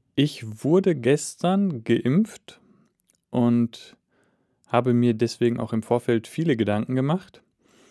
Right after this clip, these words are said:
über die verschiedenen Impfstoffe.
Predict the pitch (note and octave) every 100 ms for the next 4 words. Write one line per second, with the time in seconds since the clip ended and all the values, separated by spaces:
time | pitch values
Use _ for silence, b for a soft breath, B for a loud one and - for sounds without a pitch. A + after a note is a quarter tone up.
0 | b b b b - B2+ B2 A#2 A2+ -
1 | A2+ - - A#2 A#2 A2+ G#2+ G#2 - B2+
2 | D3 - - - C#3 - D#3